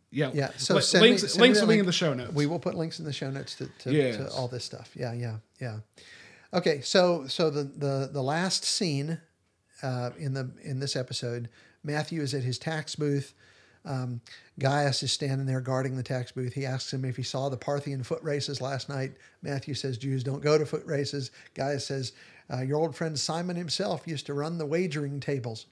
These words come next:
Speaker 2: That,
Speaker 1: Mm-hmm.
Speaker 2: that, that doesn't, that, that tracks, right?
Speaker 1: Yeah.
Speaker 2: From what we know about Simon.
Speaker 1: Yep.
Speaker 2: Matthew says, "We're not friends."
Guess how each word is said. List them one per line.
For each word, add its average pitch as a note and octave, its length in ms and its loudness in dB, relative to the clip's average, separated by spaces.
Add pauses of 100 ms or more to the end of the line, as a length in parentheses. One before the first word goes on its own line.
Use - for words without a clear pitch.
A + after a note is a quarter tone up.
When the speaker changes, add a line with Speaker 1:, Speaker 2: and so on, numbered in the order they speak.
(120)
Speaker 2:
That, C#3 120 0
Speaker 1:
Mm-hmm. C#3 220 0
Speaker 2:
that, C#3 240 -4
that D3 140 -4
doesn't, C3 240 -4 (100)
that, C#3 220 -6 (600)
that D#3 180 -6
tracks, B2+ 440 -4 (160)
right? C3+ 200 -2
Speaker 1:
Yeah. D#3+ 60 6
Speaker 2:
From - 320 0
what C#3+ 140 0
we F3+ 100 8
know C#3 140 0
about C3+ 280 -4 (280)
Simon. C3+ 340 -6 (160)
Speaker 1:
Yep. C3 200 -4
Speaker 2:
Matthew C#3 280 0
says, C3 240 2
"We're D#3 140 2
not D#3 260 4
friends." C3+ 460 -4